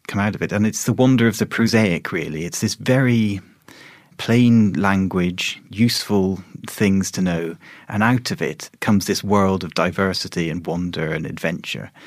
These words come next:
And it's like some dried out facts, but you can reconstitute it, and it becomes this glowing world of incredible things all growing in our country. And I can't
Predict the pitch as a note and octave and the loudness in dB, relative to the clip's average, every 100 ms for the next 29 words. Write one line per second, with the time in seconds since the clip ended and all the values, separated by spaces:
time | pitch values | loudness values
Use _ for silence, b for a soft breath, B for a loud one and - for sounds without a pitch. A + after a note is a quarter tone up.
0 | B B B B G2+ G2+ - A#2+ A#2+ - | B B B B 0 0 2 2 0 0
1 | A2 G2 A2+ A2+ A2 G#2+ G2+ G#2 G#2+ - | 2 2 4 6 6 4 4 2 0 -4
2 | - G2+ - - - - _ _ b - | -4 -4 -6 -8 -8 -10 _ _ b 0
3 | A#2 A#2+ A2+ G2+ A#2+ G#2+ - B2 - - | 2 2 2 4 4 2 2 0 -2 -6
4 | - E2+ D#2+ D#2+ D#2+ D#2 D#2+ - - G2 | -4 -4 -6 -8 -8 -8 -8 -10 -8 -4
5 | F2 E2 E2+ - - - F2+ F#2+ F2+ F2 | -4 -4 -6 -8 -8 -2 0 2 0 0
6 | F2+ F2 F2 F2 - - B B B - | 0 -2 -4 -8 -14 -20 B B B -8
7 | G2 - F#2 F#2 F2+ F2+ - - - A2 | -4 -2 -2 -2 -4 -4 -6 -12 -4 0
8 | F#2 F2+ G2 G#2+ G2 G#2+ G2+ G2+ G2+ G2+ | 2 0 0 0 2 0 2 0 0 0
9 | G#2+ G2 _ - B2 A#2+ E2+ E2+ F2+ - | -2 -6 _ -6 -2 -2 0 0 0 0
10 | A2 - | 0 -2